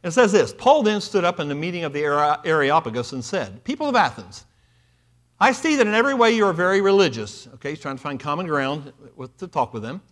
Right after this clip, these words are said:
"For I, as I walked around and I looked carefully at your objects of worship, I,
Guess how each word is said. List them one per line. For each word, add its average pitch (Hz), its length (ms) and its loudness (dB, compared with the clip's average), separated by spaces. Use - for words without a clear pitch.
"For 208 100 2
I, 254 240 4
as 262 160 0
I 277 100 6
walked 254 280 8
around 240 300 4
and 214 140 0
I 208 60 4
looked 262 240 -2
carefully 226 380 -2
at 185 120 -4
your 180 120 2
objects 190 340 2
of 143 160 -6
worship, 294 460 -2
I, 175 220 -2